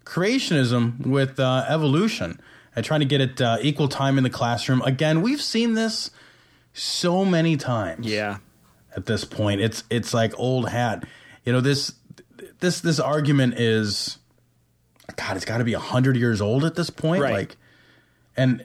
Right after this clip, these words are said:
Speaker 1: it, it's interesting that it's back in Tennessee.
Speaker 2: Right,
Speaker 1: You know,
Speaker 2: yeah.
Speaker 1: they, they already, they already played this game once.
Speaker 2: Teachers in Tennessee would have a freer hand to guide students in the review, analysis, critique, and understanding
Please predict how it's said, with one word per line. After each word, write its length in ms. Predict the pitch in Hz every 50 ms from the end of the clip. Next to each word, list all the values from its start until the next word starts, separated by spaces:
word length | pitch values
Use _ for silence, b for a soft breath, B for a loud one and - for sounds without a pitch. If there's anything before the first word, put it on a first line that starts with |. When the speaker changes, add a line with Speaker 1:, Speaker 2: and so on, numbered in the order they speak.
| - _ -
Speaker 1:
it, 200 | 147 139 - -
it's 160 | 139 135 185
interesting 480 | 220 247 240 269 190 - - 165 143
that 120 | 131 123 117
it's 120 | 110 - -
back 320 | - 139 131 147 151 -
in 100 | 127 107
Tennessee. 640 | - - 143 127 107 - - - 170 160 113 104 107
Speaker 2:
Right, 240 | 120 135 139 170 -
Speaker 1:
You 40 | 107
know, 140 | 107 110 113
Speaker 2:
yeah. 60 | 110
Speaker 1:
they, 160 | 117 120 127
they 240 | - - 98 117 147
already, 300 | 196 202 151 127 117 107 98 - b b b b b b b b _
they 100 | - 440
already 180 | 427 330 -
played 380 | - - 175 208 294 392 320 196
this 200 | 151 127 - -
game 360 | - 120 104 101 101 92 90
once. 540 | 98 135 170 143 101 107 123 123 - - - B B B B B B B B B B -
Speaker 2:
Teachers 380 | - 226 233 - 285 233 -
in 80 | 269 240
Tennessee 640 | - - 214 208 208 196 - - 160 143 139 135 B B B B -
would 120 | 160 170
have 140 | 160 156 156
a 60 | 151
freer 360 | - - - 208 226 233 240 226
hand 340 | 175 185 175 165 156 156 156
to 80 | - 143
guide 380 | 143 127 147 151 175 202 202
students 600 | - - - - 170 147 131 131 127 123 - - B B B B B -
in 180 | 165 156 156
the 80 | 147 143
review, 520 | 143 135 123 135 156 165 175 185 190 190 -
analysis, 640 | 170 151 151 143 143 147 151 147 147 - 160 143 -
critique, 440 | - 156 135 135 - 143 139 135 -
and 120 | 143 135
understanding 640 | 127 131 143 143 - - 139 123 123 123 123 127